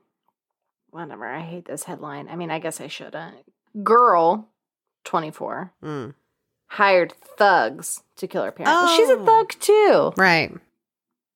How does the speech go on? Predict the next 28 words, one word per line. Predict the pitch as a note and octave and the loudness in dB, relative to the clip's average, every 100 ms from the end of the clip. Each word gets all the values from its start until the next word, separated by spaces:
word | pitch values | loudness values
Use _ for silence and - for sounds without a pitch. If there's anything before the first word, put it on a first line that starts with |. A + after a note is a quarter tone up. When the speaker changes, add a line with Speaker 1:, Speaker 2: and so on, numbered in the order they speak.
| _ | _
Speaker 1:
I | F#3+ | -2
mean, | F3+ E3+ F#3 A3 _ _ _ _ _ _ - | 0 0 -4 -12 _ _ _ _ _ _ -12
ugh, | F#3 F3 - _ _ | -10 -10 -14 _ _
whatever. | - B1 - - _ _ _ _ _ _ _ | -14 -12 -12 -16 _ _ _ _ _ _ _
Yeah, | - F3+ F#3+ F3+ | -12 -12 -12 -12
this | F#3 A3+ | -12 -2
is | |
Speaker 2:
And | C4 D#4 D#4 | 2 4 2
Speaker 1:
so | |
crazy. | - F3+ | 0 2
Speaker 2:
the | D#4+ | 2
Speaker 1:
It's | D4 - | 2 4
Speaker 2:
whole | E4+ G#4 A4 A4 | 6 6 6 2
time | - - C4 A#3 F#3+ F3 - | -2 -2 2 4 4 2 -2
reading | G3 G#3 A3+ A3+ | -4 -2 0 2
this | G#3 - | 0 0
story, | - D3 C3+ B2 B2 E3 _ - | -2 -2 -2 -4 -4 -8 _ 2
I | G#3 | 4
thought | B3 C4+ A3+ | 4 4 2
for | - A3+ A3 | 0 0 0
sure | - - F#3 E3 C#3+ B2+ C3 - _ _ _ _ _ _ D#3+ | -2 -2 0 2 2 0 -2 -8 _ _ _ _ _ _ -2
that | D#3+ | 0
Jennifer | E3 E3 E3+ F3 | 2 0 0 0
would | D#3+ | -2
try | D#3+ D3 | -2 -4
to | - | -4
back | - C#3 | -6 -6
out. | D3+ A3 B3 B3 | -2 0 0 0